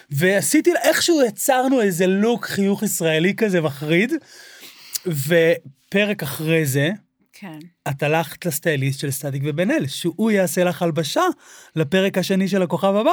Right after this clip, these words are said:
Speaker 1: ואת בעצם מתמודדת.
Speaker 2: איזה חוצפנית.
Speaker 1: <laughs> איזה חוצפנית.
Speaker 2: איזה
Speaker 1: <laughs> עכשיו
Speaker 2: חוצפנית, באמת. א-, א-, זה חוצפה שאין כדוגמתה. האמת שיאמר לזכותו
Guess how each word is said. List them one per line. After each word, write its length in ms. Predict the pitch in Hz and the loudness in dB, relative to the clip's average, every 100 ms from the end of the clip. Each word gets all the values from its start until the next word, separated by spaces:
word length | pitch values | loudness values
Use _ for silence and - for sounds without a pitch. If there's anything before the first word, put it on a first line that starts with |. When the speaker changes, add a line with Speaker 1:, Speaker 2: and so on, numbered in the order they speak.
| 370 | 2
Speaker 1:
ואת 200 | 175 180 | 0 0
בעצם 260 | 175 190 202 | 0 0 0
מתמודדת. 560 | 196 180 156 139 135 | 0 0 2 2 2
Speaker 2:
איזה 100 | 139 | 0
חוצפנית. 800 | - - - - 175 180 202 208 - | -2 -8 -10 -12 -12 -8 -8 -8 0
Speaker 1:
<laughs> 60 | |
איזה 200 | 320 339 370 | 2 4 2
חוצפנית. 800 | - 339 - 269 262 330 320 - - | 2 0 2 2 4 4 2 -4 -6
Speaker 2:
איזה 460 | 269 277 247 320 | -4 -4 -2 0
Speaker 1:
<laughs> 60 | 330 - - 226 - | 0 -2 -10 -8 -4
עכשיו 260 | 180 233 226 | -2 0 0
Speaker 2:
חוצפנית, 920 | 254 247 247 269 294 381 415 359 - 233 | 0 0 0 2 2 2 2 2 -2 -4
באמת. 520 | 262 262 285 330 285 | -2 2 4 4 2
א-, 40 | - 254 208 240 | -4 -4 -2 -4
א-, 240 | 262 277 233 | -4 -2 -2
זה 60 | 185 | 0
חוצפה 380 | 277 240 311 | 0 2 0
שאין 240 | 302 277 277 | 2 0 0
כדוגמתה. 560 | 311 247 220 202 214 180 - - - | 0 -2 -2 -2 -4 -6 -8 -10 -6
האמת 320 | 214 233 302 | -2 -2 0
שיאמר 440 | 311 226 214 233 | 0 0 0 -2
לזכותו 540 | 269 - 214 196 214 | -2 -6 -8 -8 -6